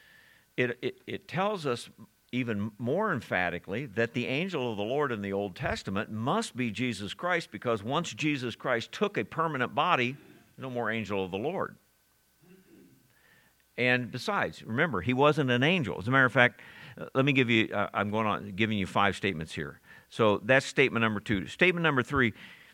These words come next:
the angel is Jehovah. Okay,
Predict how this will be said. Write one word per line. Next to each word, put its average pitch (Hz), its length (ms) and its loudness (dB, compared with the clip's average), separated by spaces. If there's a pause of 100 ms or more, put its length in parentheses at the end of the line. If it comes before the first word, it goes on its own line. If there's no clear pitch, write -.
(140)
the 127 240 0
angel 139 720 4 (560)
is 151 360 6
Jehovah. 87 720 -2 (760)
Okay, 110 400 0